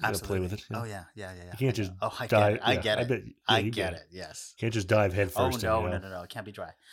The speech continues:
Speaker 2: Um, it's,
Speaker 1: You
Speaker 2: it's,
Speaker 1: gotta
Speaker 2: um, where was I? Um,
Speaker 1: You're being a bully. Uh,
Speaker 2: Yeah.
Speaker 1: oh, no, the foreigners. You're,
Speaker 2: Oh,
Speaker 1: you're
Speaker 2: yeah, that's right. So, yeah,
Speaker 1: xenophobia.
Speaker 2: so, no, it's not xenophobia, I promise.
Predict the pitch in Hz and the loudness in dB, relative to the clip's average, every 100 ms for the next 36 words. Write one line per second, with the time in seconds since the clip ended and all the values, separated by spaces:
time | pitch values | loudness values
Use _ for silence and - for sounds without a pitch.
0 | - - - 117 123 123 139 107 101 127 | -20 -12 0 2 2 -2 -4 0 2 2
1 | 113 107 107 101 120 117 110 101 90 - | 0 -2 -10 -10 -6 -6 -6 -8 -12 -16
2 | - 101 101 104 104 107 117 98 101 104 | -14 -10 -10 -12 -14 -12 -2 0 2 2
3 | 92 92 113 120 117 113 113 110 101 98 | 0 2 4 6 6 6 6 6 6 6
4 | 98 95 107 123 117 107 92 92 - - | 4 2 4 4 6 6 4 0 -4 -8
5 | - 113 113 117 113 107 98 - _ _ | -4 -2 0 0 -2 -4 -6 -16 _ _
6 | _ _ _ _ _ 107 98 92 - - | _ _ _ _ _ -6 -4 -6 -10 6
7 | 226 233 220 180 185 98 101 127 117 190 | 10 12 10 6 4 4 4 4 6 8
8 | 180 160 123 120 147 147 127 143 135 156 | 8 10 10 8 8 8 6 4 2 0
9 | 120 110 113 - - 104 98 92 - | -4 -6 -10 -10 -10 -10 -8 -10 -12